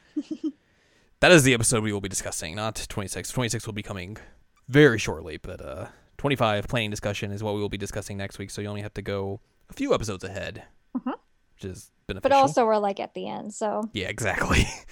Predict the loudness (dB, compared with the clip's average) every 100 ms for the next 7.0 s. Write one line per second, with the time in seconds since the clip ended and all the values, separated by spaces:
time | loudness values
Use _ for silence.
0 | -20 -20 _ _ _ _ -4 -2 -4 -4
1 | -2 0 0 0 0 0 0 0 0 -2
2 | -2 -2 -2 -4 -6 -6 -4 -4 -2 -2
3 | -4 -4 -4 -2 0 0 0 -2 -4 -4
4 | -4 -2 -2 -2 -4 -2 -4 -2 -4 -2
5 | -4 -4 -4 -4 -6 -4 -4 -4 -4 -6
6 | -6 -8 -6 -6 -6 -6 -8 -6 -6 -8